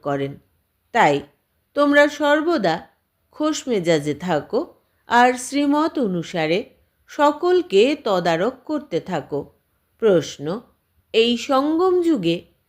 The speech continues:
তোমাদের কাছে সব থেকে অমূল্য জিনিস কি আছে, যাকে রক্ষা করতে হবে? উত্তর,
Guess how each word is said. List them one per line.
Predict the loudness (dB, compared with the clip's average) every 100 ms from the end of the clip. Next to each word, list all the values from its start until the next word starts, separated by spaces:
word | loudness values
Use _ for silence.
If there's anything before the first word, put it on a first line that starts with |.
| _ _ 0
তোমাদের | 2 4 4 4 2
কাছে | -2 -2 -6
সব | -6 -2 2 2 0 -4
থেকে | -6 0 0
অমূল্য | 0 -4 -2 -2 0 -2 -2
জিনিস | -6 -6 -8 -8
কি | 0 2
আছে, | 2 0 -6 -8 -12 _ _ _ _
যাকে | 0 2 2 -2 -2 2
রক্ষা | 2 2 -4 -4
করতে | -2 -4 0 0
হবে? | 2 0 -4 -6 _ _ _ _ _
উত্তর, | 0 0 -2 -2 -2